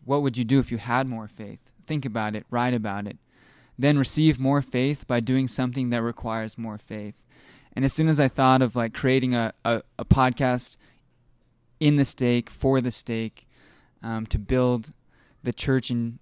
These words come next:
in Rapid City, South Dakota, I knew that that was the Lord saying, "Hey, this will take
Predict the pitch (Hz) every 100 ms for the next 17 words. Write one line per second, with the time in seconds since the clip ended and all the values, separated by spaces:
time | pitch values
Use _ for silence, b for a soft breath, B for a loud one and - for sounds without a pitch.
0 | _ 127 120 120 117 - 117 117 120 113
1 | 117 127 120 104 113 120 120 113 110 117
2 | 113 110 - - b b b - 123 123
3 | 117 113 123 113 113 120 110 120 123 113
4 | 117 110